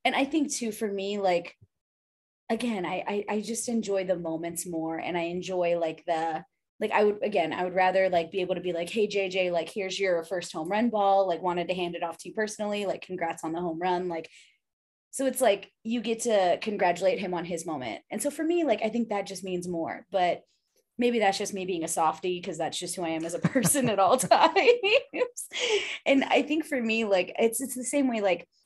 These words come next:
when I go out to, like, stadiums, like, I love the memories I come back with, and, like, I'll buy all the stupid things. Like, every time I go to a stadium, I buy a shot glass,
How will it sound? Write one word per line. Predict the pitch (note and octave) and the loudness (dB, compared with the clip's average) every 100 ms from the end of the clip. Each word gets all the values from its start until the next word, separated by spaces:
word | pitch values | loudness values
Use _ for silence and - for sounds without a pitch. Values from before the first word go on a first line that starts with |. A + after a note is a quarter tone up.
| _ _ _ _ _ _ _ - | _ _ _ _ _ _ _ -4
when | A#3+ A#3+ | 0 2
I | |
go | B3 A#3+ | 4 6
out | G3+ - | 4 2
to, | G3+ | -2
like, | F#3 E3 D#3+ - _ _ _ _ | 2 0 -2 -12 _ _ _ _
stadiums, | - - A#3+ A#3 A3 F#3+ F3+ | -8 -2 -2 0 -2 -4 -4
like, | F3 - | -4 -2
I | G3+ | -2
love | G3+ G#3 G#3+ G3+ G3 | 0 2 0 -2 -4
the | G#3+ | -2
memories | G3 F#3+ F#3 F#3 F3+ | -2 -2 -4 -4 -2
I | F3+ | -4
come | F3 F3+ | -4 -2
back | F3+ F3 | 0 2
with, | F#3 F#3 | 0 -2
and, | A#3 | -4
like, | A#3+ - - - _ - | -4 -8 -20 -20 _ 0
I'll | C4 | 0
buy | C4 B3+ C4 - | 2 0 0 2
all | A3 A3 A3 | 4 4 2
the | G3 | -2
stupid | - - G3 G3 F#3 | -4 -4 -4 -4 -2
things. | G3 F3 E3+ F3 F3 | 2 2 0 -4 -4
Like, | E3+ E3+ | -4 0
every | A3+ A#3+ D#4+ | 0 0 -2
time | D4 | -2
I | C4+ | 0
go | A3+ | 0
to | |
a | G#3+ | -2
stadium, | G#3+ F3+ E3 A#2+ G#3+ A#3 _ G#3 | -4 -6 -6 -4 -6 -8 _ -4
I | |
buy | F#3+ F3 F3 E3+ F3 F3 _ _ _ - | 2 2 4 4 2 -2 _ _ _ -8
a | |
shot | G3+ F#3+ - | 0 0 0
glass, | G#3+ G#3 C4+ D#4 - | 2 2 2 -4 -8